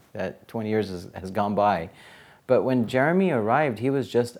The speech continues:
another indie filmmaker with a story that, you know, you're like, "I guess, it sounds interesting," but you have no idea. You never know how these stories will percolate through society or even make the light of day, right? But you engage.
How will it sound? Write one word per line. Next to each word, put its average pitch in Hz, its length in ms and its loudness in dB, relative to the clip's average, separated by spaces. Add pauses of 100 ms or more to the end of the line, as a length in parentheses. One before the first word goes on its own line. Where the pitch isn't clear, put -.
another 107 920 -2
indie 104 320 -4
filmmaker 135 720 -8 (440)
with 107 200 2
a 113 80 4
story 123 720 4
that, 95 440 -2 (120)
you 98 160 -6
know, 110 200 -4
you're 104 220 -2
like, 104 260 -2 (220)
"I 85 140 -4
guess, 131 600 0
it - 240 -14
sounds 123 300 -4
interesting," 98 500 -6
but 117 140 -6
you 101 100 -4
have 98 180 -4
no 101 240 2
idea. 92 480 -2 (500)
You 110 140 -4
never 127 380 4
know 123 200 0
how 117 200 0
these 101 160 -4
stories 104 400 -2
will 95 120 -6
percolate 95 640 -6
through 90 340 -4
society 95 800 -2
or 85 300 -4
even 101 500 -4
make 107 200 -6
the - 100 -6
light 92 240 -2
of 87 160 -6
day, 131 220 -2
right? 92 260 -4
But 110 80 -2
you 131 200 4
engage. 135 600 0